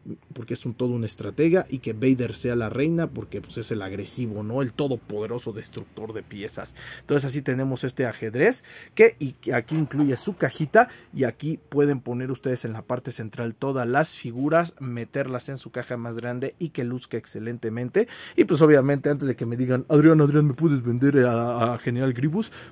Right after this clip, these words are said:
pues obviamente este ajedrez se va a vender como un, un compilatorio todo completo. Así que si están interesados en él, contáctense aquí a Comic Cueva y pues seguimos en contacto. Nos vemos con muchas sorpresas más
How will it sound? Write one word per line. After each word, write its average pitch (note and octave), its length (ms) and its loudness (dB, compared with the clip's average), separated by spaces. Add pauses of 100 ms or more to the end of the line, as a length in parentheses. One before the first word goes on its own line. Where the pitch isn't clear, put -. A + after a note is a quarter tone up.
pues A2 240 -10
obviamente C3+ 540 0
este B2 200 -2
ajedrez A#2 360 -4
se B2 80 -4
va A2+ 80 -2
a A#2 40 -4
vender A2+ 360 0 (320)
como A2 420 0 (100)
un, D3 360 -2
un C3+ 200 -4
compilatorio A2+ 640 -4
todo A2+ 260 -6
completo. D#3 720 -2
Así - 220 -12
que - 140 -20
si A2+ 100 -16
están C3+ 220 -8
interesados A#2+ 520 -8
en A#2+ 140 -8
él, C4 160 -2 (340)
contáctense B2 680 -4
aquí A#2+ 180 -8
a B2 80 -6
Comic A2+ 260 -10
Cueva G3+ 340 6 (240)
y G3+ 180 0
pues C3+ 240 -6
seguimos A#2+ 540 -6
en F3+ 100 0
contacto. C#3 560 0
Nos A#2 180 -2
vemos C3+ 260 0
con A2+ 180 -6
muchas F#3 320 2
sorpresas C#3+ 460 -2
más F3 260 2